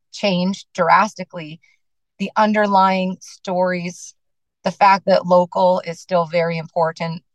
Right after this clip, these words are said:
um, people wanting to see recognizable faces in those media platforms is still extremely important. And that hasn't changed. That hasn't changed in all the, all the years.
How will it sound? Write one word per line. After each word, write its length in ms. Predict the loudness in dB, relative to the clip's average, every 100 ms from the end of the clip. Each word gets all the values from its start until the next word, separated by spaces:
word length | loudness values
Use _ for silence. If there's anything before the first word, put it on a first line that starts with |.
| -4
um, 220 | -4 -4
people 360 | -8 -6 -2
wanting 340 | 0 0 0 -4
to 100 | -10
see 220 | -12 -4
recognizable 640 | 0 0 0 0 -2 -4
faces 520 | -10 -12 -12 -6 -6 -2
in 140 | 0
those 240 | 0 -2 -10 -20 _
media 640 | -4 2 4 4 6 6 4 4
platforms 640 | 4 4 0 -2 -4 -8 _ _ -12
is 140 | -12
still 240 | 0 2
extremely 500 | 2 -2 -6 -2 -2
important. 460 | -2 -2 -2 -2 -8 -12 -8 0
And 120 | 4
that 140 | 6
hasn't 280 | 6 2 0
changed. 400 | -12 -12 -14 -20 _ 0
That 200 | 0 2
hasn't 280 | -4 -6
changed 400 | -10 -8 -6 -8
in 160 | -8 -2
all 200 | 2 2
the, 300 | 0 -4 -6 -4
all 160 | -2
the 100 | -2
years. 340 | -10 -16 -18